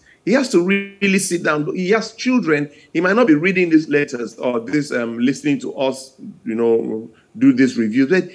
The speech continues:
he has friends. He, he has relations. He has relatives, particularly relatives, particularly children,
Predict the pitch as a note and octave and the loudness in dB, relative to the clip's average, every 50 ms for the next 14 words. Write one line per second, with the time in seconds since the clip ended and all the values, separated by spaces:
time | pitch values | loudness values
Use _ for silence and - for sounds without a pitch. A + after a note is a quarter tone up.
0 | - - - F#3+ G3+ G3+ A3+ A#3 A3 A3 - - - - C#4 C4+ C4 A3 - A#2 | -16 -6 -2 0 2 4 4 2 0 -2 -4 -10 -8 -4 -2 0 0 0 0 -2
1 | - - - _ _ _ _ _ _ - - F3+ - F#3+ F3+ G#3 A3+ A3+ G3+ F3+ | -4 -10 -18 _ _ _ _ _ _ -12 -12 -8 -4 -2 0 2 2 0 0 0
2 | G#3+ B3 C#4 C4+ A#3+ G#3+ G3+ - F3 C#3 A#2 F#2+ - - - _ _ _ _ - | 2 4 6 6 6 6 4 4 0 -4 -4 -6 -10 -14 -20 _ _ _ _ -2
3 | F3+ G#3 G3+ F#3+ F3 F3+ A3+ C#4 C4+ B3 A#3 A3 A3+ - - E3+ C3+ A#2 G2 - | 0 0 0 0 -2 2 4 4 6 6 6 4 4 2 -2 -2 -2 -2 -4 -8
4 | - _ _ _ _ - - G#3 G3+ - - B3 A#3+ C4 B3+ B3 B3+ C4 B3+ A3+ | -16 _ _ _ _ -4 -2 -2 -2 0 -2 -2 0 2 4 4 6 6 6 4
5 | E3+ D3+ F3+ G3+ F#3+ F#3 E3+ D#3 - C#3 A#2+ G#2+ - - G3+ F#3+ F#3+ - - A3+ | 4 2 0 2 2 2 0 0 -2 -4 -4 -4 -4 -4 -4 -4 -4 -6 -4 0
6 | B3 C4 C4 C4 B3+ A#3+ B3 - - - D4+ D#4 D#4 C#4+ A#3 G3 - E3 C#3+ A2 | 0 2 2 2 2 0 0 -2 -2 0 2 4 4 4 2 0 0 0 0 0
7 | F2 F2 | -2 -6